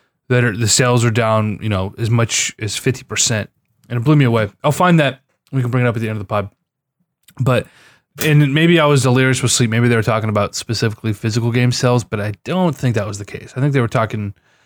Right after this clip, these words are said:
'cause I know they'd brought up Titanfall two, and I know that game sold like shit, so I, I'm thinking it was game sales, not physical game sales.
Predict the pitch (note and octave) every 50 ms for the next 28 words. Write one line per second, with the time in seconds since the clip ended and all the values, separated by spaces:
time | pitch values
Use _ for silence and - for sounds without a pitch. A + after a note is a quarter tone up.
0 | _ _ _ _ _ - D#3 D3 E3+ D#3+ E3+ F#3+ F#3 F3 D#3+ C#3 B2+ D3 C3 C3
1 | C3+ C3 - B2+ C3 - C3 B2+ - C3 A#2+ A2 - - B2 A#2+ A#2 A2+ A2+ A2
2 | G#2+ G2+ G#2 G#2 G#2 G#2+ A2 - - A2+ A2 A2+ A2+ - - B2+ A#2+ A#2 - -
3 | A#2+ G#2+ G#2 G2+ - - - A2+ - - A2+ B2 B2 A#2+ - - - D#3+ D3 -
4 | C#3 B2+ A#2+ A2 A2 G#2+ G#2 - - _ _ _ _ - - A#2+ A#2+ A#2+ A2+ -
5 | - A#2 G#2+ G#2 G2 A2 G2+ - - - A#2 A2 G#2+ - B2 A#2 A#2 A#2+ A#2+ A#2
6 | - - A#2 A2+ A#2 A#2+